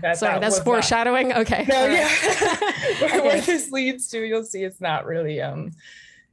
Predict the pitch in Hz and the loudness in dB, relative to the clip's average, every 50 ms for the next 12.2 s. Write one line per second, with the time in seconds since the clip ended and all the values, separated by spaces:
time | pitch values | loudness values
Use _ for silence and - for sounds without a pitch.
0 | _ - 190 185 170 156 147 151 151 156 180 175 170 - _ - 180 175 170 - | _ -4 -2 0 2 2 2 0 0 0 0 0 -2 -4 _ -2 -2 0 0 -2
1 | - 233 208 226 226 226 214 - - _ _ - 208 196 208 202 196 190 196 185 | -2 0 0 0 2 0 0 -2 -6 _ _ -10 -4 0 2 2 2 2 2 4
2 | 185 180 175 175 160 156 - - - 180 170 165 165 165 170 190 185 180 180 160 | 4 4 2 0 -2 -2 -4 -6 -6 -6 -8 -10 -10 -6 -4 0 0 0 0 0
3 | 175 180 156 - 170 156 156 - _ - - - - _ _ _ _ _ _ _ | -4 -6 -4 -2 -2 -2 -4 -6 _ -20 -20 -20 -20 _ _ _ _ _ _ _
4 | _ _ _ _ _ - 202 185 156 190 190 185 180 160 - 170 175 160 175 180 | _ _ _ _ _ -4 -2 -2 -2 -2 -2 -2 -2 -2 -2 -4 -4 -2 -4 -4
5 | 180 175 165 151 - 151 156 151 147 160 160 - 160 156 156 156 147 143 - - | -2 -4 -4 -4 -6 -6 -6 -6 -6 -6 -6 -6 -6 -4 -2 -2 -2 -2 -4 -4
6 | - 175 170 165 160 165 160 160 165 165 156 - 175 160 156 156 156 - _ - | -4 -4 -2 -2 -2 -2 -2 0 -2 -2 -2 0 0 0 0 -2 -4 -8 _ -20
7 | - - - - - _ _ _ _ _ - 180 190 180 175 170 165 170 165 160 | -20 -20 -20 -20 -20 _ _ _ _ _ -8 -6 -4 -2 -2 0 0 0 0 0
8 | 160 160 - - 180 170 160 156 151 156 156 160 - - - 165 156 151 139 143 | -2 -4 -4 -2 -2 0 0 0 0 -2 -2 0 0 0 -2 -2 -2 -2 -4 -4
9 | 147 147 156 160 160 - _ _ _ _ _ _ _ _ - - 202 185 185 180 | -4 -4 -6 -8 -8 -12 _ _ _ _ _ _ _ _ -6 -2 0 2 2 2
10 | 175 160 165 175 - 175 170 175 170 170 165 160 156 - - - - 156 156 156 | 2 0 -2 -2 -4 -6 -8 -8 -6 -6 -6 -6 -6 -4 -4 -4 -2 -2 -2 -2
11 | 156 - - 160 156 147 - 95 98 98 95 92 92 - - - - - 156 - | -2 -4 -4 -4 -2 -4 -4 -4 -4 -4 -4 -4 -4 -2 -2 -2 -2 0 0 0
12 | 71 82 165 | -2 -2 -6